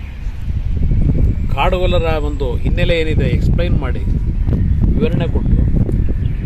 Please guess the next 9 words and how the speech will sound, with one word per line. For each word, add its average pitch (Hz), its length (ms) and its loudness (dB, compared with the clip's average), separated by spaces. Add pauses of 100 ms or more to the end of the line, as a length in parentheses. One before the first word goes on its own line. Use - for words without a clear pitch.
(340)
ತಕ್ಷಣ 185 440 -2
ಅವರ 175 320 0
ಒಂದು 165 340 -4
ಮೀಸಲಾತಿಯ 165 600 -8
ಒಂದು 151 300 -6 (2250)
ಒತ್ತಡ 185 260 -6
ಏನಿದೆ, 147 640 -6
ಅವರ 143 120 -6
ಮನವಿ, 139 360 -8